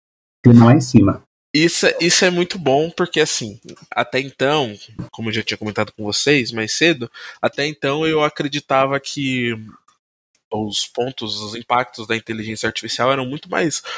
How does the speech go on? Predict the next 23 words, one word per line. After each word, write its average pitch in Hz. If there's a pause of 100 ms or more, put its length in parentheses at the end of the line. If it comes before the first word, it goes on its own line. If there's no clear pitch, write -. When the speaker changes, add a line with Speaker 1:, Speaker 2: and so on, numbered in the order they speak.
(200)
Speaker 2:
positivos 139
do 123
que -
negativos, 117
né? 107
Mas 104 (280)
é -
bom 117
ter 120
esse 110
contraponto, 120
porque 139
às 123
vezes, 139
muitas 175
vezes 143
quando 123
eu 117 (480)
me 123
pego 156
pensando 131
nesses 113
pontos, 147